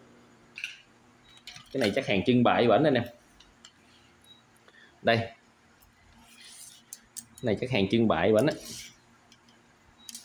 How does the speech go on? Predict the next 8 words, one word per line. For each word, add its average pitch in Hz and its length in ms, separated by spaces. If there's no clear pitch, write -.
Rồi, 123 200
cái 143 120
cặp 113 180
Coca-Cola 143 760
này 120 100
độ 110 180
cứng. 175 280
<laughs> - 60